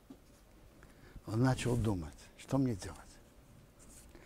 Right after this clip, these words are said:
Платить деньги — жалко. Знаете, сколько надо на них работать?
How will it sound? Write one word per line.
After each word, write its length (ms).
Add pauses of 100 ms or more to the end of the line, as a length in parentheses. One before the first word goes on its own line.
(300)
Платить 480
деньги — 480 (260)
жалко. 440 (880)
Знаете, 300
сколько 320
надо 260
на 120
них 220
работать? 480